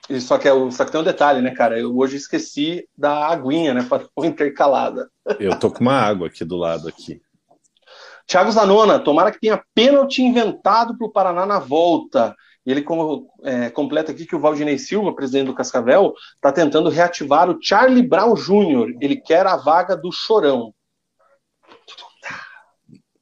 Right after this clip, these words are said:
Speaker 2: Essa foi boa, hein?
Speaker 1: E ele ainda palpita aqui, nove mil quatrocentos e oitenta e sete o público total na Vila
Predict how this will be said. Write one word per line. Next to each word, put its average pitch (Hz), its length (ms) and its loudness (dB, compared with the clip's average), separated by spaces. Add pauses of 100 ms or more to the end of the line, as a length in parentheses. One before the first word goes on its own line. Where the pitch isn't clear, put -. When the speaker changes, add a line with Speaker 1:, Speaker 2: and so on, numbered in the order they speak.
(180)
Speaker 2:
Essa - 240 -12
foi 139 200 -4
boa, 87 360 -4
hein? 110 160 -10 (1080)
Speaker 1:
E 107 840 -10
ele 127 120 -6
ainda 131 180 0
palpita 131 460 0
aqui, 147 260 -2
nove 147 380 2
mil 165 340 0
quatrocentos 156 800 -4
e - 20 -2
oitenta 147 400 0
e 127 60 -4
sete 139 420 0
o 131 80 -8
público 143 480 -4
total 160 640 4 (300)
na 156 120 2
Vila 123 520 -2